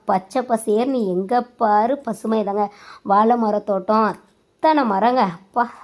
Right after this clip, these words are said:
பார்க்கவே அவ்வளோ ஒரு நல்லா இருந்துச்சுங்க. எங்க கரூர் கல்லுமடலாம் என்ன ஊர், இந்த ஊர் அவ்வளோ ஒரு நல்லா இருந்துச்சுங்க. அந்த அப்படியே நல்லா என்ஜாய் பண்ணிட்டு, இங்க பாருங்களேன், நீர்ப்பாசனம் எப்படி இருக்குன்னு சொல்லிட்டு, சரி கோயிலுக்கு கிட்ட நம்ம வந்தாச்சுங்க. கோயில்கிட்ட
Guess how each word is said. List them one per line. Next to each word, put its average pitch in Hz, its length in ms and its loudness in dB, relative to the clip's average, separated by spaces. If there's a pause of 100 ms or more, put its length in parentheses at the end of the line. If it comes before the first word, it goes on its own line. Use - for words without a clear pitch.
பார்க்கவே 214 500 0
அவ்வளோ 208 300 0
ஒரு 220 80 -2
நல்லா 196 280 -2
இருந்துச்சுங்க. 202 400 -6 (400)
எங்க 196 580 -2
கரூர் 254 320 0 (120)
கல்லுமடலாம் 247 600 2
என்ன 214 380 -2
ஊர், 208 160 -2 (120)
இந்த 190 200 -4
ஊர் 269 200 -4 (180)
அவ்வளோ 220 400 -6
ஒரு 240 100 -4
நல்லா 208 320 0
இருந்துச்சுங்க. 214 500 -6
அந்த 180 180 -8 (880)
அப்படியே 220 260 0
நல்லா 202 160 2 (140)
என்ஜாய் 214 360 2
பண்ணிட்டு, 190 400 -2 (520)
இங்க 214 160 0
பாருங்களேன், 202 380 -2
நீர்ப்பாசனம் 208 460 -4
எப்படி 190 180 -10
இருக்குன்னு 208 200 -10
சொல்லிட்டு, 185 360 -6
சரி 196 220 -6
கோயிலுக்கு 202 720 -4
கிட்ட 220 280 -2
நம்ம 190 340 -4
வந்தாச்சுங்க. 190 540 -4 (960)
கோயில்கிட்ட 226 460 -2